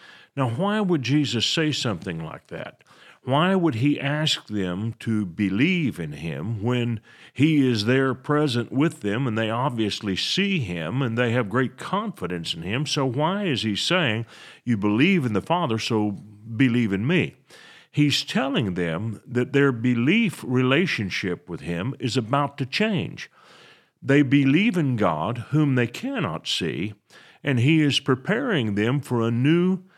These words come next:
phase of their relationship because he will be with them, but they won't be able to see him.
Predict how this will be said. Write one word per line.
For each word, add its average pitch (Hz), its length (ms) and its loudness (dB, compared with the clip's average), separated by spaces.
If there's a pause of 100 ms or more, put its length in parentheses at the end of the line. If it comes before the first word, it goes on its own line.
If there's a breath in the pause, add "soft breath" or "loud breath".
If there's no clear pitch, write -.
(140)
phase 143 680 2
of 104 140 0
their 120 180 2
relationship 113 920 0 (300 loud breath)
because 123 360 2
he 190 180 4
will 147 220 2
be 123 220 4
with 151 380 0
them, 113 440 0
but 113 260 -2
they 110 120 2
won't 151 500 -2
be 117 200 2
able 101 300 2
to 135 100 -2
see 247 400 -2
him. 67 240 -10